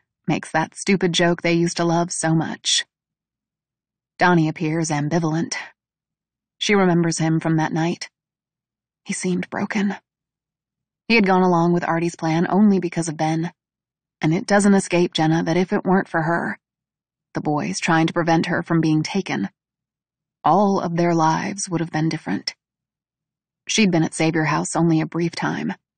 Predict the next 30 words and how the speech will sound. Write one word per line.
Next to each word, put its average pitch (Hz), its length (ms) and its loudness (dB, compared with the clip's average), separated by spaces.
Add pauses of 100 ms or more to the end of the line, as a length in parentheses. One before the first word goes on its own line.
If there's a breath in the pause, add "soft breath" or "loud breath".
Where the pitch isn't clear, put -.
(600)
but 180 120 -10
they 202 140 -4
put - 200 -8 (140)
everything 180 640 2
on 165 140 2
the 165 80 2
line 160 300 2
for 170 140 -8
her. - 320 -10 (1300)
Donnie 165 260 2
hops 165 280 -2
down, 170 380 -2 (360)
gives 170 220 -2
her 160 80 -2
a 170 80 -2
tentative 170 360 2
look, 175 320 -4 (600 soft breath)
like 170 120 -2
he's 208 140 2
not 233 200 4
sure 202 220 2
he 170 120 4
recognizes 151 600 -2
her. - 240 -8 (1200)
For 202 160 2
his 175 180 2
part, 156 340 -6 (480 loud breath)
Nico 175 260 4
looks 151 260 -2
perplexed. - 680 -4